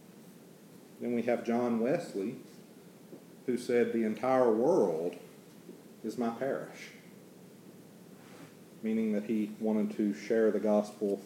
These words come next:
with the world. We should never be ashamed of sharing the gospel. God has not given us a spirit of fear,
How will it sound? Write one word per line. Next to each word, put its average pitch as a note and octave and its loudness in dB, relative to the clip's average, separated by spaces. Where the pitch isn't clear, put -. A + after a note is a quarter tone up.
with G#2+ 0
the G#2+ 0
world. G2 2
We A#2+ -2
should A2+ -6
never B2 2
be A2+ 4
ashamed G2 -2
of F#2 -8
sharing G2+ -4
the F#2 -10
gospel. - -10
God A#2+ 0
has A2+ -4
not A2+ -2
given A#2+ 2
us G2+ -4
a G2 -2
spirit G#2+ 2
of - -12
fear, E2 -2